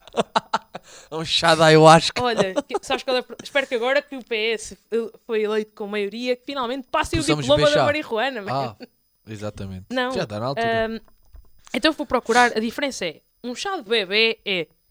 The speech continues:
Speaker 1: Sim, porque eu disse que não ia procurar, porque eu
Speaker 2: Sim.
Speaker 1: achava que isso era tudo igual,
Speaker 2: Mas
Speaker 1: por
Speaker 2: eu também
Speaker 1: isso.
Speaker 2: fui aprender no Wikipedia.
Speaker 1: Ah, mas tu também não sabias que era tudo igual.
Speaker 2: Não, eu sabia,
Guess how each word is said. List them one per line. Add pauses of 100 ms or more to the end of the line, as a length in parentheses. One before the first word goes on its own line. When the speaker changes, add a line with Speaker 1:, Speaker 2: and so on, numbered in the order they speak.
(260)
Speaker 1:
Sim,
porque
eu
disse
que
não
ia
procurar,
porque
eu
Speaker 2:
Sim.
Speaker 1:
achava
que
isso
era
tudo
igual,
Speaker 2:
Mas
Speaker 1:
por
Speaker 2:
eu
também
Speaker 1:
isso.
Speaker 2:
fui
aprender
no
Wikipedia.
Speaker 1:
Ah,
mas
tu
também
não
sabias
que
era
tudo
igual.
Speaker 2:
Não,
eu
sabia,